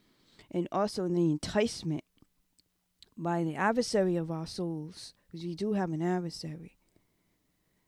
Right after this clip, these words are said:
that seeks to de-, destroy humanity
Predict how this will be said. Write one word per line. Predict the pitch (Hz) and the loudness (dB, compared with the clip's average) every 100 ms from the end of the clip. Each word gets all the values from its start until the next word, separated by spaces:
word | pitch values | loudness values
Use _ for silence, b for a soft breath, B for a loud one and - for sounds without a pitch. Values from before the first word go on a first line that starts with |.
| _ _ | _ _
that | 175 | -4
seeks | - 185 - | -2 -6 -6
to | 170 | -4
de-, | 170 156 - - | -2 -4 -6 -6
destroy | 160 - 180 180 | -6 -4 0 2
humanity | 165 151 165 170 170 - 156 | 2 0 2 2 0 -4 -8